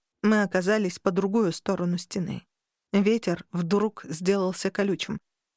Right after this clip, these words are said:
Теперь он не обдувал лицо, а норовил укусить. Заметно похолодало.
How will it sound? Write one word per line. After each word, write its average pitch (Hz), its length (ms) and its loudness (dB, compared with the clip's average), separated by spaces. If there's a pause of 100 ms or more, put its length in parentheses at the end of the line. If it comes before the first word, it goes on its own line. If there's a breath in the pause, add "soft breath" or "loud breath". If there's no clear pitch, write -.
(100)
Теперь 233 360 2
он 220 120 4
не 214 100 4
обдувал 214 440 2
лицо, 202 380 0
а 226 40 2
норовил 208 460 0
укусить. - 640 -6 (480)
Заметно 214 480 0
похолодало. 185 720 -2